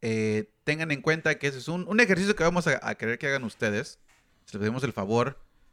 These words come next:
Entonces, si están pensando en algo mientras escuchen el, el segmento, solamente enfóquense en la historia. Si pueden, cierren los ojos. No está manejando, no, no lo cierren, no lo cierren, está manejando, por favor.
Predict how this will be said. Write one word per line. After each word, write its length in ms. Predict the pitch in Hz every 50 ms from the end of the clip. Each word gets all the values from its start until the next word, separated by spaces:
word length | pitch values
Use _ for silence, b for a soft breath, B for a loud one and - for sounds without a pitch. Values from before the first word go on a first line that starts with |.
| _ _
Entonces, 640 | - 107 104 - 123 123 123 117 131 131 131 127 123
si 80 | - 113
están 240 | - 139 156 170
pensando 320 | 165 165 151 165 165 165 156
en 60 | 151
algo 180 | 151 156 160 156
mientras 220 | 139 117 113 104
escuchen 320 | - - 135 - 160 143 131
el, 160 | 117 113 -
el 120 | 117 107
segmento, 480 | - - 107 95 113 123 131 120 143 135
solamente 440 | 117 135 131 127 131 131 127 - 123
enfóquense 520 | 113 117 107 - 139 139 147 143 123 131
en 60 | 117
la 80 | 104 101
historia. 480 | 98 - - 135 117 110 110 117 143 160
Si 140 | - -
pueden, 260 | 107 - 117 120 120 117
cierren 240 | 120 120 120 120
los 160 | 107 101 - -
ojos. 460 | 123 117 - 127 131 - - - -
No 80 | - 117
está 140 | 123 156 160
manejando, 440 | 151 147 143 131 147 170 175 165
no, 240 | 160 165 180 185 190
no 140 | 190 190 190
lo 100 | 190 175
cierren, 320 | 160 180 185 175 185 196
no 100 | 185 170
lo 100 | 165 165
cierren, 200 | - 165 156 156
está 140 | 147 - 156
manejando, 400 | 147 143 139 131 143 139 139 139
por 120 | - - -
favor. 280 | 117 117 127 135 127